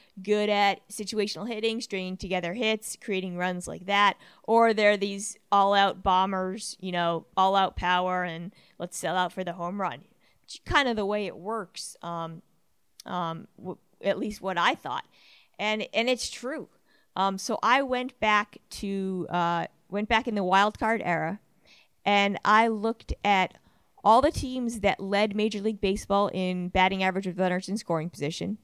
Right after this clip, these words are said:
and which is what the Yankees currently do. Um,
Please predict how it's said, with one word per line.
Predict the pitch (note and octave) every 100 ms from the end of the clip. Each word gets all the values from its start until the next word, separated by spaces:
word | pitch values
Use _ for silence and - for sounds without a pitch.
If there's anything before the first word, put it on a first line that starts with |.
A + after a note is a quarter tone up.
| -
and | E3
which | F3 -
is | F3+
what | F3+
the | F3
Yankees | D#3+ E3+ F#3 G3
currently | G#3+ F3 - G#3
do. | G3 D#3+ G#3+ _ _ _ _ _ -
Um, | E3+ E3 D#3+ F3